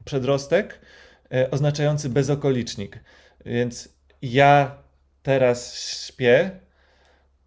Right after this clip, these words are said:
to by było ni na lala. Ni,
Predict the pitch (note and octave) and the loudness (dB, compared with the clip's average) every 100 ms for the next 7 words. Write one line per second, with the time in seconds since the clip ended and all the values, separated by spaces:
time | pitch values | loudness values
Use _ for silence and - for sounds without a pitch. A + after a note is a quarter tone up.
0 | _ _ _ _ _ _ - C3+ C3+ C3 | _ _ _ _ _ _ -8 -4 -2 0
1 | B2+ C3 D#3 E3 - - A#2+ B2+ D#3 D3+ | 4 4 2 -2 -12 -12 -8 -4 -2 0
2 | C#3+ C3 A2 G2+ F#2+ - _ _ _ - | 4 4 2 0 -4 -14 _ _ _ -6
3 | A#2 B2+ C#3 E3 G#3+ - | -2 0 0 0 -4 -14